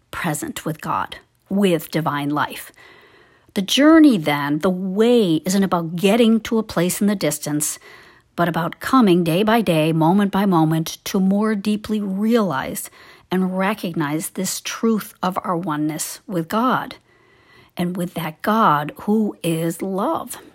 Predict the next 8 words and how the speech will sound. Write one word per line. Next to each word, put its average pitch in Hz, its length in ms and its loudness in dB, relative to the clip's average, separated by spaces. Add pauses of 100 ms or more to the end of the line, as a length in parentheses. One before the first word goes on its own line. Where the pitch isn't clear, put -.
(920)
Each 311 200 4
step - 480 -2
then 151 340 0
is 175 160 -4
a 160 60 -4
step - 400 -6
toward 294 420 -2
love 135 440 0